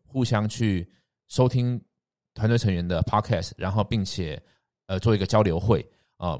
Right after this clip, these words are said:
彼此讲一下说听别人的，呃，节目有什么心得，或者是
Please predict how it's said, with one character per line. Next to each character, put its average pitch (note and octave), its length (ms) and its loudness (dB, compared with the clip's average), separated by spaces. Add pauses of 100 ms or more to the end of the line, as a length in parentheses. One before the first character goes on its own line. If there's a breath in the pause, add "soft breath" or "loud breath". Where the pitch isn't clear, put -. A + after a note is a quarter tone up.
(100)
彼 A2 120 -4
此 G2 280 -4
讲 F2 240 -2
一 F#2+ 40 -4
下 G#2 200 0
说 F#2+ 300 0
听 G#2 360 -4
别 F2+ 200 -6
人 F2+ 220 -4
的， E2 380 -4 (360)
呃， D#2 440 -4
节 G2 220 -4
目 G#2+ 320 -2
有 G2 180 -2
什 F#2+ 100 -6
么 D#2+ 140 -8
心 A2 200 -2
得， E2+ 300 -4 (240 soft breath)
或 B2+ 220 4
者 G2+ 140 2
是 F#2+ 340 0